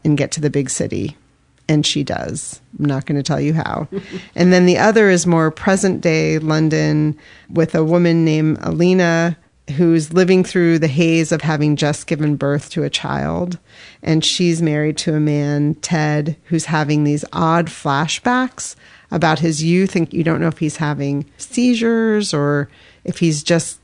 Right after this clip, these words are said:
thinking back and getting lost in his own thoughts. And you know at some point these characters are gonna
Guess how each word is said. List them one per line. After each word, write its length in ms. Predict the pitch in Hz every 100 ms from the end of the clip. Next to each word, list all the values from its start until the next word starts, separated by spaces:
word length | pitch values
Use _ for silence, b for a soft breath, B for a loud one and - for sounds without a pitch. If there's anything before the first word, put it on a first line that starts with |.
| -
thinking 400 | 185 175 175 156
back 320 | 160 156 -
and 100 | 160
getting 260 | 151 151 147
lost 300 | 139 143 165
in 80 |
his 160 | 156 151
own 220 | 147 151
thoughts. 600 | - 143 147 - - - B B B B B B -
And 180 | 208 220
you 80 |
know 340 | 226 226 247 294
at 140 | -
some 240 | - 180 190
point 380 | - 165 - - _ -
these 280 | 180 165 -
characters 460 | - 180 165 170
are 60 | 160
gonna 240 | 160 151